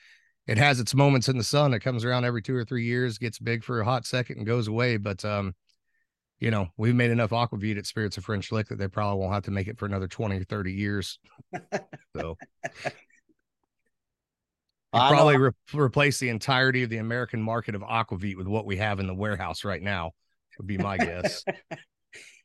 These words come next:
Speaker 2: Hmm. <clears throat> I know that, uh, I've been looking out for, uh, do you guys have distribution? You do have distribution in Kentucky, yes?
Speaker 1: We do, through
Speaker 2: Okay.
Speaker 1: Heritage Spirits. So,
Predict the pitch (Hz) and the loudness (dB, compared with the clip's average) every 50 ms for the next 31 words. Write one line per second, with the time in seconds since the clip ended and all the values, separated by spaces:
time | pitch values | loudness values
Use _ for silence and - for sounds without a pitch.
0 | _ - 160 151 143 131 120 113 110 _ _ _ _ _ _ _ _ _ _ _ | _ -8 -6 -6 -4 -6 -6 -8 -12 _ _ _ _ _ _ _ _ _ _ _
1 | _ _ _ _ _ _ _ - - - _ - - 202 190 185 - - - 240 | _ _ _ _ _ _ _ 0 0 0 _ 0 -2 0 0 -2 -4 -8 -12 -12
2 | - - - 139 113 87 - _ _ _ _ - - _ _ _ _ _ _ _ | -8 -4 -2 -2 -2 -2 -6 _ _ _ _ -20 -20 _ _ _ _ _ _ _
3 | _ _ - - 147 156 165 165 160 156 147 151 147 147 - 151 143 135 131 127 | _ _ -4 0 2 4 6 6 6 6 6 4 4 4 4 4 6 6 8 6
4 | 123 113 - _ _ _ _ _ _ _ _ _ _ _ _ _ _ _ _ _ | 6 4 0 _ _ _ _ _ _ _ _ _ _ _ _ _ _ _ _ _
5 | _ _ - 139 147 151 143 143 143 143 135 - 135 135 135 135 120 113 - 147 | _ _ 2 4 4 4 4 4 4 2 2 2 2 2 2 2 2 0 0 2
6 | 131 127 127 131 123 120 117 107 - _ _ _ _ _ _ _ _ _ _ _ | 2 4 4 2 2 0 -2 -4 -8 _ _ _ _ _ _ _ _ _ _ _
7 | _ _ _ _ _ _ _ _ _ _ - 131 139 131 120 - - - - - | _ _ _ _ _ _ _ _ _ _ -2 -2 -2 -2 -4 -14 -12 -12 -12 -12
8 | - _ _ _ - - _ _ _ _ _ _ _ _ - 135 147 175 202 214 | -14 _ _ _ -20 -20 _ _ _ _ _ _ _ _ -2 2 4 6 8 8
9 | 220 208 165 185 196 180 160 175 175 165 - 160 147 165 165 156 135 170 151 156 | 8 8 8 6 6 6 6 4 4 4 2 0 2 4 4 4 2 0 -2 -2
10 | 156 170 180 165 240 226 202 180 156 156 147 - - 139 143 139 123 123 131 123 | -4 -2 0 4 6 6 6 6 4 2 -4 -4 -4 -6 -4 -4 -4 -4 -4 -6
11 | 113 120 117 104 135 135 - - 87 98 123 147 147 - - - _ _ _ _ | -6 -6 -6 -4 -4 -4 -4 -6 -8 -6 -6 -6 -6 -8 -12 -18 _ _ _ _
12 | _ _ _ - 127 131 127 131 120 104 95 - 113 107 101 127 117 107 104 - | _ _ _ 0 2 4 6 6 6 4 4 0 0 2 2 4 4 2 2 0
13 | 113 95 - - - - 101 87 78 - - - - - - - - 104 92 92 | -4 -8 -8 -8 -8 -6 -6 -4 -6 -8 -8 -8 -8 -8 -6 -4 -4 -4 -2 -2
14 | 92 90 - | -4 -4 -6